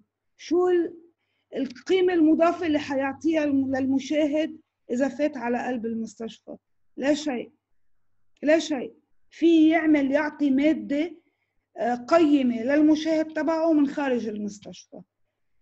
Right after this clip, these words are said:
كل مريض، كل جريح بكورونا وبغير كورونا، آه، هيدا ما المفروض يذكر اسمه بتاتا ولا صورته.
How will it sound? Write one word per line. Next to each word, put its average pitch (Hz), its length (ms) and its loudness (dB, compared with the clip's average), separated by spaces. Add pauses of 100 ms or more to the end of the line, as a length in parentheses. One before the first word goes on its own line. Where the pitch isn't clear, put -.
(200)
كل 370 580 2
مريض، 294 580 2 (500)
كل 330 180 2
جريح 285 720 0 (280)
بكورونا 294 680 2
وبغير 277 540 2
كورونا، 220 600 -6 (600)
آه، 247 580 -2 (100)
هيدا 294 800 0 (220)
ما 277 180 4
المفروض 320 500 0
يذكر 262 680 -2
اسمه 277 280 -6
بتاتا 311 460 -2
ولا 311 320 2
صورته. 262 540 -6